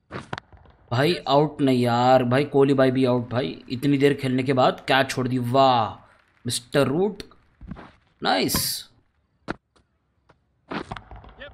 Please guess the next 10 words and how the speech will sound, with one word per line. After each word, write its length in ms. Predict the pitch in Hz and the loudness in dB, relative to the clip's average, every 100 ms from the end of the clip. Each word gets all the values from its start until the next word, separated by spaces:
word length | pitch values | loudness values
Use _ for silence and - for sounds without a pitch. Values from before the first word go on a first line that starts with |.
| _ | _
भाई 140 | 135 147 - | -4 -4 -4
चौका 440 | 156 139 135 160 180 - - _ - | -2 -2 0 0 0 -2 -20 _ -12
छक्का, 580 | - 131 127 - 185 240 - - _ _ _ - | -2 -2 -2 0 0 0 -10 -20 _ _ _ 2
इस 140 | 185 | 6
बार 180 | 185 185 | 10 8
कैच 260 | 151 139 147 | 8 6 6
नहीं 120 | 190 | 4
छूट 300 | - 190 175 | 4 4 4
गई 120 | 170 | 0
भाई। 260 | 135 120 | 2 0